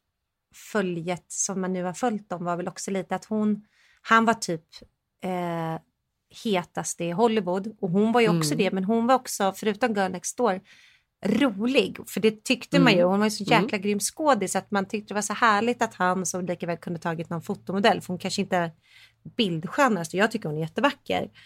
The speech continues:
Speaker 1: Men jag tror också att man tyckte om att man förstod att hon har sån rolig personlighet back in the days.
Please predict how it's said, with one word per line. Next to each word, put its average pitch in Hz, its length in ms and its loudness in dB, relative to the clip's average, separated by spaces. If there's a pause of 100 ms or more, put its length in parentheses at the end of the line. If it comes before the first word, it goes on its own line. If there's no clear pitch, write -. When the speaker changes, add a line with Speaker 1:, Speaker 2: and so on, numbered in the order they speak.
(240)
Speaker 1:
Men 202 100 2
jag 214 80 2
tror 226 100 4
också 214 140 0
att 196 80 -6
man 202 120 -2
tyckte - 320 -6
om 226 400 2
att 165 180 -10
man 175 100 -4
förstod 175 380 -6
att 170 120 -8
hon 180 120 -4
har 175 80 -6
sån 170 220 -8
rolig 170 260 -4
personlighet 202 920 -4 (180)
back 170 240 -4
in 165 100 -10
the 165 60 -8 (100)
days. - 320 -14